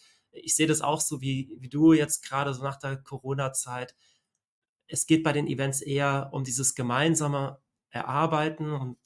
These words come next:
um das Netzwerken, weniger jetzt um die, äh, Vermittlung der Inhalte, weil durch diese Flut an Online-Meetings, die entstanden sind, was ja auch einerseits ganz gut ist,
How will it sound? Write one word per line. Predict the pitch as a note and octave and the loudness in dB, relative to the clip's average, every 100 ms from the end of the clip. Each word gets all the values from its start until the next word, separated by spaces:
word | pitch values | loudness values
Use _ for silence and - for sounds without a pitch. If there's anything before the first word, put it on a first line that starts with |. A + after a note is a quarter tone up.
| _ - | _ -10
um | B2+ | -8
das | B2+ - | -4 -4
Netzwerken, | C3 C#3+ D#3 - C#3 C#3 C#3 C#3+ C#3 - _ _ | -4 -8 0 0 2 0 -2 -6 -10 -10 _ _
weniger | C3+ D3+ D3+ D3 | 2 4 6 4
jetzt | C3+ C3+ | 0 -2
um | - C#3 | -4 -4
die, | C3 B2 B2+ | -4 -2 0
äh, | B2+ B2+ B2 B2 | 0 -2 -6 -10
Vermittlung | - C#3 D#3+ C#3 | -2 0 0 -2
der | A#2+ - | -4 0
Inhalte, | D#3+ D3 D#3+ F3 F3+ E3 C3 | 2 2 0 -2 -2 -4 -2
weil | A#2+ C#3+ D#3+ D#3+ - _ _ _ _ _ _ _ | 0 2 0 -2 -14 _ _ _ _ _ _ _
durch | G#2+ C#3 D3+ | -10 -2 0
diese | D#3 C3+ D3 C#3 - | 0 0 2 0 -6
Flut | - D3+ F#3 D#3+ | -4 2 2 2
an | D3 C#3+ | -4 -2
Online-Meetings, | D3 F3 E3+ F3+ F3+ F3 F3 - | 0 2 2 2 -2 -2 -2 -2
die | - E3 E3+ | 0 0 0
entstanden | D3 - D3 D#3+ D3+ | -2 -2 -2 -2 -2
sind, | D#3 D#3+ | -4 0
was | C#3 C#3+ | -2 0
ja | |
auch | C#3 C#3 | -2 -6
einerseits | - C3+ C#3 C3+ - | -8 -8 -6 -8 -12
ganz | A#2+ - | -16 -8
gut | E3 F#3+ | -6 -2
ist, | D#3 - - | -2 -2 -6